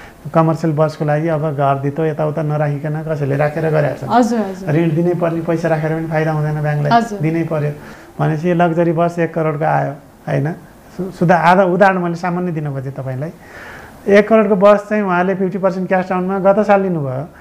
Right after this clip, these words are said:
Speaker 1: महिनावारी किस्ता, त्रैमासिक तिर्नुपर्ने किस्ता तिर्न सक्नु भएन। भनेपछि एक करोडको, अ, पचास लाख आफ्नो हाल्यो भने पचास लाख त ब्याङ्कको आयो नि। भनेपछि ब्याङ्कको चाहिँ गत एक वर्षको ब्याज, अ, दसै पर्सेन्ट भए पनि पाँच लाख थपियो,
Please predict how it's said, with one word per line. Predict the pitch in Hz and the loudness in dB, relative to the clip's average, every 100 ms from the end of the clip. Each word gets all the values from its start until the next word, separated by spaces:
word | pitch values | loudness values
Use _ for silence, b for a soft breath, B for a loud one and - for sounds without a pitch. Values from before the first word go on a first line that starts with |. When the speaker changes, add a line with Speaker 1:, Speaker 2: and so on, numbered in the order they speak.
| B B | B B
Speaker 1:
महिनावारी | 175 202 202 196 190 | 0 2 4 4 2
किस्ता, | 190 185 196 185 185 | -6 -2 0 0 0
त्रैमासिक | 185 185 185 180 175 | -2 -2 -2 -4 -6
तिर्नुपर्ने | 185 175 175 175 | -6 -4 -4 -4
किस्ता | 175 180 - | -4 -6 -4
तिर्न | 170 180 170 | -2 0 -2
सक्नु | 165 151 151 | -2 -4 -2
भएन। | 131 127 143 - B B B 156 | -2 -2 -4 -8 B B B -2
भनेपछि | 160 190 | 0 2
एक | 190 196 | 2 2
करोडको, | 196 190 185 190 190 190 180 B B B 156 | 4 2 2 0 2 0 -2 B B B -6
अ, | |
पचास | 147 180 185 190 190 | -2 2 4 4 4
लाख | 185 185 | 0 0
आफ्नो | 170 190 | 0 0
हाल्यो | 160 143 | 0 0
भने | 170 | -2
पचास | 185 185 180 165 | -4 -2 -4 -4
लाख | 160 | -4
त | |
ब्याङ्कको | 160 151 143 | 0 0 0
आयो | 139 139 147 | -4 -4 -4
नि। | 123 - B B B B | -8 -12 B B B B
भनेपछि | 156 180 | 0 2
ब्याङ्कको | 180 190 196 180 196 | 4 4 2 -2 0
चाहिँ | 190 208 190 | 0 2 2
गत | 185 196 | 2 2
एक | 190 190 170 | 2 2 2
वर्षको | 190 196 185 | 0 0 -4
ब्याज, | 175 185 185 185 | 0 2 2 2
अ, | 185 - - - - 165 147 | -4 -16 -20 -20 -14 -6 -2
दसै | 143 180 190 190 | 2 2 4 0
पर्सेन्ट | 190 175 196 | 0 -2 -2
भए | 170 165 | 0 -2
पनि | 185 196 190 175 - B B B - | -2 -2 -2 -4 -10 B B B 2
पाँच | 175 180 | 2 4
लाख | 180 - | 2 2
थपियो, | 170 165 170 | -2 0 -6